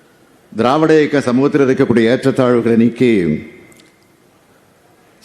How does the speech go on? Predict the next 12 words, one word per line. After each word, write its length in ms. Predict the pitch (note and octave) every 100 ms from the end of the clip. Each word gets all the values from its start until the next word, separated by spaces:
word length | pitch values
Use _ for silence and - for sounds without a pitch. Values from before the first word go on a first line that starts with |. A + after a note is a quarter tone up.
| -
சமத்துவத்தை 520 | C3+ D#3 E3+ D#3+ D3+
நிலைநாட்ட 800 | B2+ B2+ C3+ C3 - A#2 A2+ A2+ -
உருவான 380 | A#2 B2+ B2+
இயக்கம்தான் 600 | A2+ A2 A2 G#2+ A2 A#2 G2+ D2+ - - - _ _ _ _ _ _ _ _ _ _ -
நம்முடைய 380 | A#2 A#2+ A2+ G#2
இயக்கம். 360 | G#2+ G#2 F2+ - - - - - _ - - - - _ _ _ _ - _ _ _ _ _ -
அதுல 260 | C#3 C#3
பாலின 640 | B2 B2+ C#3+ E3 D#3 C#3+ C#3
சமத்துவம் 680 | C3+ C3+ - B2+ C3+ C#3 A2+
முக்கியமான 800 | A#2 C3+ C3 B2 B2+ B2+ A#2 G2 -
ஒண்ணு. 340 | A2 A2 E2+ - - - _ _ _ _ _ _ _ _ _ _ _ _ _ _ _ _ _ _ -
பெண்களுடைய 560 | B2+ D3 E3+ E3 E3